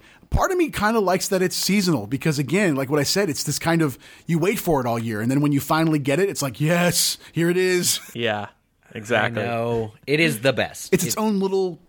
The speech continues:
Speaker 1: Potter Christmas gift.
Speaker 2: Um, what, what can you tell us about the attraction your team is working on for where Dragon Challenge used to be?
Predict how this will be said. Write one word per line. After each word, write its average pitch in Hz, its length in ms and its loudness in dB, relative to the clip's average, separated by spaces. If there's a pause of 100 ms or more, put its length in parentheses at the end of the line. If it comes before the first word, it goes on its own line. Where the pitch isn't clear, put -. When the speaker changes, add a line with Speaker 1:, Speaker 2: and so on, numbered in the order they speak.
(160)
Speaker 1:
Potter 190 420 0
Christmas - 480 -2
gift. 123 420 -6 (1040)
Speaker 2:
Um, 180 260 0
what, 208 320 0
what 262 180 0
can 440 140 -2
you 381 60 0
tell 247 160 -2
us 233 100 -2
about 190 320 0
the 156 220 2
attraction 151 600 -2
your 135 140 -2
team 143 240 -2
is 117 160 -4
working 135 380 0
on 123 280 0
for 117 880 0
where 127 220 2
Dragon 127 460 -2
Challenge 135 480 0
used - 200 -8
to - 60 -10
be? 58 320 -2